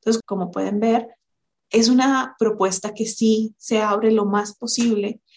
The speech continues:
a que vengan y se incorporen personas de distintas disciplinas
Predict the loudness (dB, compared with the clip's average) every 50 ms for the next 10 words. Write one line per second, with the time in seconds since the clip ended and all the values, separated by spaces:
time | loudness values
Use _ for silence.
0 | _ _ -18 -18 -10 -4 -2 0 0 2 0 0 -2 -2 -2 -4 -4 -2 -4 -6
1 | -6 -6 -10 -10 -8 -4 -2 -2 -2 -2 -4 -6 -8 _ _ _ _ _ -6 -4
2 | -2 -2 -2 -2 -2 -2 -2 0 0 0 -2 -2 0 0 0 0 0 -2 -2 -2
3 | -2 -4 -6 -4 0 0 0 0 -2 -4 -10 -14 _